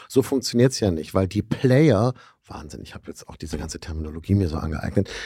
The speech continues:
die Player brauchen ja zuverlässige Rahmenbedingungen und man wird sich wegorientieren dann. Die, die, die Märkte werden sich umorientieren. Die Deutschen mit ihrer exportorientierten Industrie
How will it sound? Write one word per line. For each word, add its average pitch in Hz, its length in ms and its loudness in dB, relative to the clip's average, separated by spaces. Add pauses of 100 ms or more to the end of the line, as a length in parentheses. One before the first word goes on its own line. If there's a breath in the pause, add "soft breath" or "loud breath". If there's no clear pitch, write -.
(140 loud breath)
die 117 80 6
Player 120 640 4 (300 loud breath)
brauchen 127 360 2
ja 123 240 4 (500)
zuverlässige 113 840 2
Rahmenbedingungen 107 880 2
und 107 220 -2
man 120 180 4
wird 160 160 2
sich - 180 -6
wegorientieren 123 920 2
dann. - 160 -12 (360 loud breath)
Die, 127 160 2
die, 107 320 2
die 131 120 4
Märkte 160 400 6
werden 147 160 6
sich 131 100 -6
umorientieren. 127 640 4
Die 113 100 2
Deutschen 156 480 4
mit 139 180 4
ihrer 139 200 6
exportorientierten 135 840 2
Industrie 123 600 4